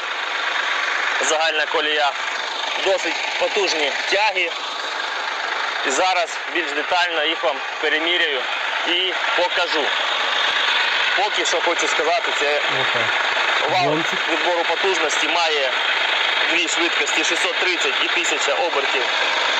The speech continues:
Speaker 1: на хвилину.
Speaker 2: О, вомчик. Три швидкості, ще й задній, я бачу, реверс. Да?
Speaker 1: І реверс.
Speaker 2: Да.
Speaker 1: Реверс.
Speaker 2: Шикарно.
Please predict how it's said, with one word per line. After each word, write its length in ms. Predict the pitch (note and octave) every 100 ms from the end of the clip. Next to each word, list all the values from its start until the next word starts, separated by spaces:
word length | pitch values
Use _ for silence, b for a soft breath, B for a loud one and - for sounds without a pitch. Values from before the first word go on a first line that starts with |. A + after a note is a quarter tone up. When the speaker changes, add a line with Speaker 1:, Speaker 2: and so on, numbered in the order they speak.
| E3 D#3+ D#3+ E3
Speaker 1:
на 200 | E3 C#3 - - - -
хвилину. 440 | - A#2+ C#3+ F#3+ G#3+ - - - - - - - - - _ _ _ _ _ _ -
Speaker 2:
О, 300 | B2 B2 B2+
вомчик. 760 | B2 C#3+ E3+ C#3 - B2 - - _ _ _ _ _ _ _
Три 200 | - D3+
швидкості, 840 | C#3+ C3 D3+ G#3+ - B2+ - _ A2+
ще 160 | -
й 120 | C#3+ C3
задній, 440 | C3 D3+ A#2 A#2
я 80 | A2+
бачу, 320 | A2+ A#2 B2
реверс. 460 | C3 B2+ G#2 - _ _ _ _ _ _ - - - - - - - -
Да? 260 | A2 A2 C#3+
Speaker 1:
І 100 | G3
реверс. 440 | C3 G#2+ F#2+ - -
Speaker 2:
Да. 320 | A#2+ B2 A2+ - -
Speaker 1:
Реверс. 520 | A#2+ C#3+ G#2+ F#2 - - _ _ _ D#4+ _ D#4+ _ C#4+ C#4+ D4 C#4+ C4 _ _ _ _ C4 _ _ _ _ _
Speaker 2:
Шикарно. 880 | - - B2+ - C#3+ B2+ A2 G#2+